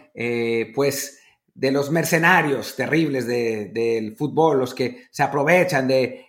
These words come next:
eh, la economía y de los, de, de los mecenas para, para secuestrar al, al fútbol de antes que tanto nos gustaba.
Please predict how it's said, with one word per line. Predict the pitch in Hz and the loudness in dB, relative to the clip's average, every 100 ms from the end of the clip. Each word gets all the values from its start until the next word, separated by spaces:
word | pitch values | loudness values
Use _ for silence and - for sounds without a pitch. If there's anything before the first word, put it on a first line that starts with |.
| _ | _
eh, | 120 127 127 127 117 | -2 0 2 0 0
la | 113 139 | 0 0
economía | 143 147 139 165 185 160 143 | 2 0 2 4 6 6 6
y | |
de | 139 | 4
los, | 127 127 - - | 2 0 -2 -6
de, | 120 120 120 120 120 | -2 0 -2 -2 -4
de | 120 127 | -2 0
los | 127 127 | 0 -2
mecenas | 139 135 151 165 160 127 | -4 -4 -2 0 0 -2
para, | - 123 117 - - _ _ _ | -2 -2 -2 -8 -20 _ _ _
para | 117 113 113 117 117 107 - | -2 2 4 4 2 -2 -8
secuestrar | - 143 135 127 165 151 | -8 -2 -2 0 2 4
al, | 139 127 | 4 0
al | 120 123 | 0 -4
fútbol | 156 151 143 143 | -2 0 2 4
de | 135 | 4
antes | 131 143 135 120 | 2 2 -2 -4
que | 117 | -6
tanto | 107 127 127 | -4 -4 -4
nos | 113 | -6
gustaba. | 110 127 110 | -6 -4 -4